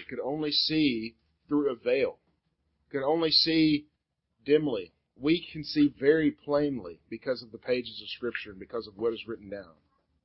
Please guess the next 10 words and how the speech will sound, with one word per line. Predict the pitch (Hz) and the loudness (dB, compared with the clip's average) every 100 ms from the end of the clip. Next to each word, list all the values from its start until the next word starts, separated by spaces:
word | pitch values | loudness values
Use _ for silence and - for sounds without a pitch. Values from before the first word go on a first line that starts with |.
| _ _ _ _ _ _ _ - | _ _ _ _ _ _ _ -2
Even | 175 190 175 | -2 0 4
while | 156 160 165 | 8 10 8
Jesus | 135 147 165 151 - | 6 2 2 0 -4
walked | 123 139 160 - | 2 4 4 0
on | 135 | -4
the | 117 | 0
earth, | 123 135 - _ | 2 2 0 _
the | 113 | -18
promises | - 151 160 147 139 131 - _ _ _ _ 107 | 0 2 2 -2 -4 -6 -8 _ _ _ _ -2
wouldn't | 160 160 151 | -2 -2 -10